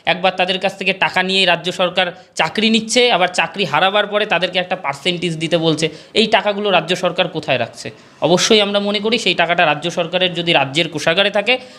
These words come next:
আমরা ভারতের ছাত্র ফেডারেশন এবং ভারতের যুব ফেডারেশন এই দাবি জানাই যে যথেষ্টভাবে গরিব দুস্থ ছাত্রছাত্রীদের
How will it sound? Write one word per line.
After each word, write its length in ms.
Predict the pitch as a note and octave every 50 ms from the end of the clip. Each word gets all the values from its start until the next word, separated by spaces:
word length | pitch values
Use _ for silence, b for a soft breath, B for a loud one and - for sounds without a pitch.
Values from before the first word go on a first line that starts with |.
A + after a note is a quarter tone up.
| B B
আমরা 320 | - D3+ D#3+ D#3+ E3 D#3+ D#3
ভারতের 380 | C3+ B2+ C#3 D#3 D#3 F3+ E3+
ছাত্র 280 | - E3+ C#3+ - - F3
ফেডারেশন 460 | E3+ F#3 F#3 F#3+ G3 F#3+ - A3 G#3+
এবং 200 | F#3+ F3 E3+ E3+
ভারতের 420 | C#3+ D3 D#3 D3+ F3+ E3 D3+ C#3
যুব 180 | C#3 C#3+ D#3 E3
ফেডারেশন 460 | E3 - F3 F3+ F3+ F3+ F3 - F3+
এই 60 | E3+
দাবি 260 | D#3+ C3+ C3+ C3+ D3 D3
জানাই 340 | D3 D3 D#3+ F#3 A3+ B3+ B B B B B B B -
যে 340 | C#3+ C#3+ D3 C#3+ C#3+ C#3 - C#3+ C#3+
যথেষ্টভাবে 840 | D3+ D3+ D3+ G#3 G3+ - - - G#3 G3+ G3+ G3+ A#3 B3 B3 G#3 E3+ -
গরিব 260 | D3+ F3 F#3+ G#3+ F#3+
দুস্থ 340 | E3 D#3 F#3 - - - A3
ছাত্রছাত্রীদের 880 | - - E3 - F3+ F3 E3 F3 E3+ - F3 F3 F3 F#3+ G3+ G#3 G#3